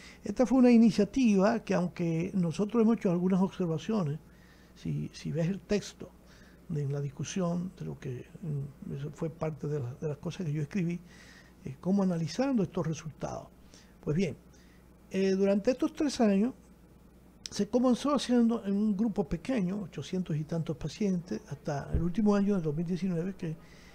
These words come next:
ya, eh, hubo cerca de dos mil pacientes y, eh, eh, se estudiaron más de tres mil pacientes. Entonces, ya se había hecho una publicación de los est-, de lo que se había hecho en Latinoamérica, es decir, una publicación donde estaban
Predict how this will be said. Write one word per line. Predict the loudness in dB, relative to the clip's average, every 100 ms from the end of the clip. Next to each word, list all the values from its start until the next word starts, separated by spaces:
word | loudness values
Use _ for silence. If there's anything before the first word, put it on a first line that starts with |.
| -16 -6
ya, | -2 0 -2 -6 -10
eh, | -6 -6 -6
hubo | -6 -4 -4 -4 -8 -10
cerca | -6 -6 0
de | 0
dos | 0 0
mil | -2
pacientes | 0 0 0 0 -4 -10 -14 -20 -20 -20 -20 -10
y, | -2 0 0 -2 -4
eh, | -6 -6 -6
eh, | -6 -4 -4 -4 -6 -8 -12
se | -4 -4
estudiaron | -2 2 2 4
más | 2
de | 0
tres | 0 -2
mil | -2
pacientes. | -4 -10 -12 -16 -20
Entonces, | 2 6 6 4 -6 -20 -20 -20 -14
ya | -2 4 4
se | 6
había | 6
hecho | 6 6
una | 4 4
publicación | 2 4 2 0 -4 -4 -2 0 0 -4 -12 -20 -20 -20 -20 -20 -20 -20 -16 -4
de | 0
los | 0
est-, | -2 -6 -6
de | -4
lo | -2
que | -2
se | 2
había | 4
hecho | 4 4
en | 2
Latinoamérica, | 2 0 0 4 4 2 0 -6
es | -4
decir, | -4
una | -2 -2
publicación | 0 0 4 4 4 4
donde | 2 0 -2
estaban | -4 -2 -2 -2